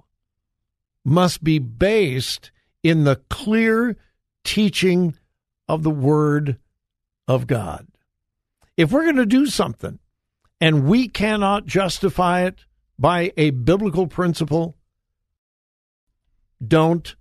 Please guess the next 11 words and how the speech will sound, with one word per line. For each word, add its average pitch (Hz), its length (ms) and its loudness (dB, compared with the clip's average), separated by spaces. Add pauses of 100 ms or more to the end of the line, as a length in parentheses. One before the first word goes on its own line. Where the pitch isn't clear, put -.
(120)
do 139 360 2
it. - 320 -12 (3000)
Far 202 260 0
too 214 240 -4
often, 175 460 -4 (1040)
far 247 480 0
too 175 220 -2
often, 92 500 -10 (920)
Christians 226 720 -2
do 180 500 2
things 131 760 -2